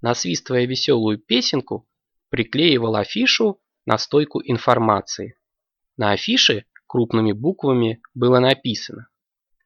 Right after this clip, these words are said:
Внимание, внимание, спешите увидеть! Кукольный театр в бухте приключений.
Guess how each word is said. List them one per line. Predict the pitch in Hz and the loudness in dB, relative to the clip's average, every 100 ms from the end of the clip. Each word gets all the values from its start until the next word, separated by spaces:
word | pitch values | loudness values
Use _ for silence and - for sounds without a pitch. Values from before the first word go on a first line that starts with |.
| _ _ _ | _ _ _
Внимание, | 104 101 104 123 127 135 127 | -4 0 4 6 6 4 2
внимание, | 120 135 151 143 117 107 98 - | 2 2 4 4 2 0 -4 -8
спешите | - 107 - 135 135 151 | -12 0 2 2 0 0
увидеть! | 160 175 180 117 101 - _ _ _ _ | 0 0 -4 -4 -8 -10 _ _ _ _
Кукольный | - 135 131 113 110 | -2 0 2 2 0
театр | 101 110 127 220 214 175 | 0 2 6 6 6 0
в | 131 110 | 0 -4
бухте | 110 156 - - | -2 -2 -2 -6
приключений. | 139 127 120 120 120 147 127 104 98 | 0 0 0 -2 0 2 4 2 -2